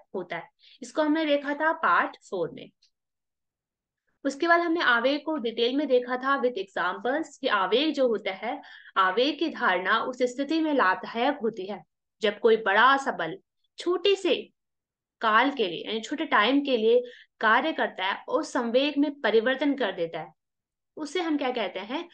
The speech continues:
उसे हम कहते हैं आवेग, राइट? आवेगी बल लगने के समय वस्तु की स्थिति में पर्याप्त परिवर्तन नहीं होता, इसे हमने देखा था पार्ट फ़ोर में। फिर हमने देखा न्यूटन का गति का तृतीय नियम,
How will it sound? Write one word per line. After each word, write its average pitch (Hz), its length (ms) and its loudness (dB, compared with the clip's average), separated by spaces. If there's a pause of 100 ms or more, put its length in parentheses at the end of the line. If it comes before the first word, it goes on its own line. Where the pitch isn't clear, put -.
(220)
उसे 226 220 -4
हम 226 140 -6
कहते 208 280 -4
हैं 233 100 -8
आवेग, 175 600 -4 (260)
राइट? 277 220 -2 (420)
आवेगी 285 420 2
बल 320 200 2
लगने 262 320 0
के 262 160 -2
समय 240 280 -6
वस्तु 214 320 -4
की 220 140 -4
स्थिति 226 220 -8
में 226 120 -8
पर्याप्त 208 640 0
परिवर्तन 180 540 -4
नहीं 214 380 -4
होता, - 320 -18 (380)
इसे 233 160 -2
हमने 277 180 0
देखा 254 280 2
था 254 180 0
पार्ट 165 280 -2 (100)
फ़ोर 170 200 -6
में। 240 200 -14 (960)
फिर 339 100 0
हमने 339 200 0
देखा 320 320 -4
न्यूटन 262 340 -2
का 262 80 0
गति 240 280 -2
का 240 140 -2
तृतीय 240 380 -8
नियम, 190 300 -8